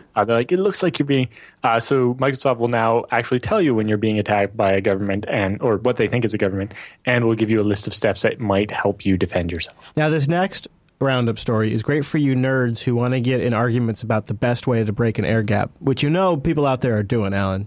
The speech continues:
Speaker 2: You know
Speaker 1: Yeah.
Speaker 2: they're doing that.
Speaker 1: So there are, basically, this is a little table summarizing different ways of, uh, getting through an air gap. So an air gap network is one where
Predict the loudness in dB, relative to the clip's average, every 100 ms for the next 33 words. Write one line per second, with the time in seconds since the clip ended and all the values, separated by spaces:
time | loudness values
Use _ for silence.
0 | -6 -2 0 0 -2 -2 -2 -2 0 0
1 | 0 2 2 2 2 -2 0 -2 0 0
2 | 0 0 -2 -2 0 -2 0 0 2 2
3 | 0 0 0 0 0 2 2 0 -2 0
4 | 2 2 0 0 2 0 0 0 0 0
5 | 0 0 0 -2 -4 -2 0 2 0 0
6 | 0 0 0 -2 0 0 2 0